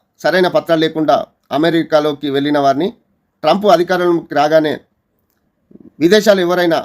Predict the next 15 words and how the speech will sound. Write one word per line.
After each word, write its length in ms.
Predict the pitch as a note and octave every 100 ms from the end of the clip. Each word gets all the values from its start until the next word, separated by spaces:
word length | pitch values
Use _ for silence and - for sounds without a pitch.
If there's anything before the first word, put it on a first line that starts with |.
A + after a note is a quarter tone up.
| - _ -
అమెరికాలో 420 | D#3 F3 E3+ E3 D3+
సరైన 300 | C#3+ D#3+ D#3
పత్రాలు 360 | D3 C#3+ D3+
లేకుండా 320 | C#3+ D3 C#3 B2+ -
వచ్చిన 200 | C3+ D3+
వారిని 260 | D3 C#3 B2+ G2+ -
ట్రంప్ 260 | C3+ C#3 C#3 - _ _ _ _ _ _ _ _
సంకెళ్ళు 380 | - C#3 D#3+ D#3+
వేసి, 260 | D#3+ C#3 G#3 - _ _ _ _ _ -
అమెరికా 380 | C#3 E3+ E3+ D3 - _ _ _ _
మిలిటరీ 260 | D#3 D#3+ F3
ఫ్లైట్లో 380 | D#3+ D#3 D3+ C3 - _ _ _ _ _ _
వే-, 240 | C#3+ D#3+ -
ఎవరి 260 | C3+ E3 D3+
దేశాల 340 | E3 E3